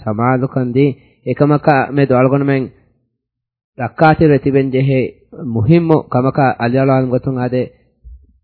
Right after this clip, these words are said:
algon men rajye ga nimigen midiya saak samita viddagen ekamge tayyari takka hingi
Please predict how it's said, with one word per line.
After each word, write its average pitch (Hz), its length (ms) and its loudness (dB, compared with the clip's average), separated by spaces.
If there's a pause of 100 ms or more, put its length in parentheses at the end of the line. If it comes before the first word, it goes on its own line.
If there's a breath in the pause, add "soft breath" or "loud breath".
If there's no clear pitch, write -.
(600)
algon 139 200 -2
men 143 120 -4
rajye 139 460 -2
ga 131 160 -2
nimigen 131 420 -4
midiya 127 340 -4 (260)
saak 117 280 -2 (140)
samita 131 440 -2
viddagen 123 560 -4 (420 soft breath)
ekamge 131 340 0
tayyari 135 460 0
takka 131 420 -2 (680)
hingi 127 240 -2